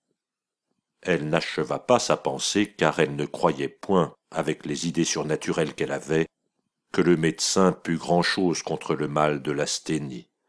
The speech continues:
Elle alla pourtant le chercher avec empressement,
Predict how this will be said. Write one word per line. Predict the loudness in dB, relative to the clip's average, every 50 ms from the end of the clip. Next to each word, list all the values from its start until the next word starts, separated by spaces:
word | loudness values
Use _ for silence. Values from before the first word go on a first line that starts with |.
| _ _ _ _ _ _ _ _ _ _ _ _
Elle | 2 4 6 6
alla | 8 6 6 4
pourtant | 2 0 -2 -2 2 4 4 6
le | 8 6
chercher | 6 4 0 -2 -2 -4 0 2 4 4 2 0 -2 0
avec | 2 4 4 4 2 4 2
empressement, | 2 2 2 2 0 0 0 -2 -4 -6 -10 -14 -14